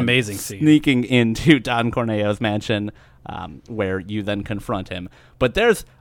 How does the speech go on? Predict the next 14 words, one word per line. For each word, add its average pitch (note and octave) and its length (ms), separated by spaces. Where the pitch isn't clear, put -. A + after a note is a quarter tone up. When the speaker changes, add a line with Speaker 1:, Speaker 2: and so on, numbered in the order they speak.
Speaker 2:
all G#3 440
of C#3 180
Wall B2+ 240
Market G2 460
is A#2+ 300
a G#2 120
lot. F#2 680
And A2+ 160
how G#3 240
did A3 140
you G#3 80
guys F3+ 240
feel C#3+ 260
about G#2 320